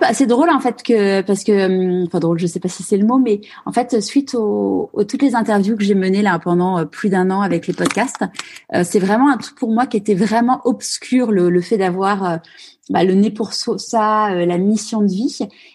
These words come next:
Et, euh, au fil des interviews, c'est un truc qui est devenu, bah, une évidence en fait pour moi. Et, euh, et c'est pour ça d'ailleurs, euh, du coup, je me suis dit, mais je discutais avec plein de gens sur, euh, sur les réseaux sociaux qui me disaient, mais, euh,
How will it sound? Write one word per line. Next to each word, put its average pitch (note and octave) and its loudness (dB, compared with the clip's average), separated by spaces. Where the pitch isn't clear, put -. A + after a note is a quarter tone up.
Et, A3 4
euh, F#3 2
au G#3 2
fil B3+ -2
des B3 0
interviews, G#3+ -2
c'est C4 -6
un F#3+ 0
truc C4 -4
qui - -4
est F3+ -2
devenu, G3 2
bah, F3+ 0
une F3+ 4
évidence G#3 0
en F3+ -2
fait F3 -6
pour F3+ -2
moi. G3+ 2
Et, G3 4
euh, F3+ 2
et G#3 2
c'est G3+ 0
pour G3+ -6
ça B3 0
d'ailleurs, A3 2
euh, F#3 2
du E3 -4
coup, C#4 0
je C#4 0
me G3 0
suis G3 -8
dit, A3+ 0
mais G#3 0
je - -16
discutais A3 0
avec A3 2
plein B3 2
de B3 4
gens B3+ 0
sur, G3+ -2
euh, F#3 0
sur G3+ -4
les G3 0
réseaux G3 2
sociaux A3+ -4
qui - -6
me G3+ 2
disaient, G3 -2
mais, G3+ 2
euh, F3 0